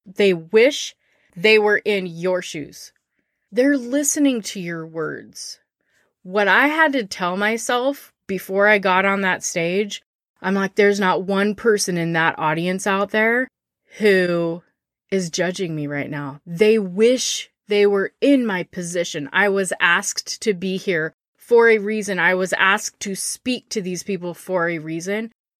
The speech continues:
Those people out there aren't judging me. They're not judging my story. They're listening, and they would love to be in my shoes." You have something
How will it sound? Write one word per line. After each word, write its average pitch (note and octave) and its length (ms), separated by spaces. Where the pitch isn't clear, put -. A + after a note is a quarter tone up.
Those A3 320
people G#3+ 320
out F#3+ 220
there G#3+ 280
aren't G#3 300
judging F3+ 640
me. D3+ 400
They're G#3 140
not A3 220
judging G3+ 520
my E3 140
story. F3 840
They're A3+ 220
listening, G3+ 880
and A3 160
they A#3 80
would A3 180
love G3 520
to F#3 440
be G#3 400
in G3 220
my D#3+ 200
shoes." D3 680
You C4 340
have G#3 320
something F3+ 560